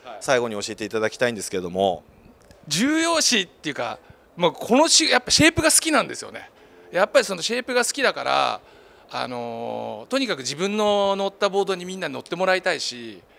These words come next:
Speaker 1: それ、そこですね。やっぱそこしかないです。だからやっぱり乗ってもらうことによって分かってくれるし、そこでだから、このボードが一番今まで乗った中で調子いいとかって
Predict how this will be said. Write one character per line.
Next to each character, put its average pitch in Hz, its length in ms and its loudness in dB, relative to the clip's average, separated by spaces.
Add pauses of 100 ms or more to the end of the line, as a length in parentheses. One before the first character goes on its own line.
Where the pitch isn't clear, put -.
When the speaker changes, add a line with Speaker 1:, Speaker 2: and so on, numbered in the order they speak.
(460)
Speaker 1:
そ - 160 0
れ、 226 140 2
そ 214 160 0
こ 226 80 0
で 226 80 -2
す 143 100 -10
ね。 120 60 -12
や 107 80 -12
っ - 20 -14
ぱ 110 140 -14
そ 175 100 -10
こ 202 80 -4
し - 80 0
か 131 100 -8
な 120 120 -10
い - 20 -10
で 107 60 -16
す。 - 160 -20 (180)
だ 156 100 -4
か 147 80 -8
ら 135 100 -4
や 143 40 -2
っ - 40 -14
ぱ 220 120 0
り 190 80 0
乗 165 120 -6
っ 170 40 -12
て - 100 -4
も 214 120 -4
ら 220 440 4
う 226 80 -4
こ 247 140 -8
と 240 100 -2
に 196 100 -8
よ 156 100 -8
っ - 20 -12
て 202 340 -2 (280)
分 139 100 -6
か 156 100 -2
っ 139 40 -2
て - 120 -20
く 131 80 -16
れ 120 120 -8
る 117 100 -12
し、 107 320 -12
そ - 160 -12
こ 185 80 -2
で 196 80 0
だ 196 140 2
か 151 100 -2
ら、 113 200 -4 (1000)
こ 165 100 -2
の 151 80 2
ボ 156 140 0
ー - 20 2
ド 147 80 -2
が 147 80 0
一 147 200 -4
番 151 320 -2
今 165 160 -2
ま 170 80 0
で 156 100 -2
乗 123 80 -6
っ 113 60 -12
た 131 200 -2
中 143 360 -4
で 110 100 -6
調 135 160 -8
子 123 120 -4
い 139 40 -10
い 123 60 -14
と 107 80 -14
か 104 80 -16
っ - 20 -18
て - 60 -20